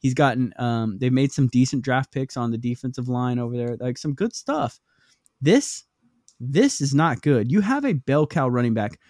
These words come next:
Josh Jacobs can catch the football. Josh Jacobs can run the football.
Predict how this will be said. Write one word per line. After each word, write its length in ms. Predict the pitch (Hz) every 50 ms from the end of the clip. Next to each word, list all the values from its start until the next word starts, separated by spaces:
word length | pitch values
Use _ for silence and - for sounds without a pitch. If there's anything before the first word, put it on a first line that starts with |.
| _ _ _
Josh 220 | - 139 165 185
Jacobs 360 | - - 190 185 - 175 135 -
can 300 | - - 139 143 156 160
catch 240 | - 170 156 -
the 80 | - 165
football. 480 | - - 151 127 127 139 135 135 131 - - _ _ _
Josh 260 | - 131 120 147 -
Jacobs 340 | - 175 160 - 180 156 -
can 380 | - - - 147 156 175 180 156
run 200 | 147 143 143 139
the 80 | 135
football. 500 | 127 - 143 127 - 139 135 135 131 131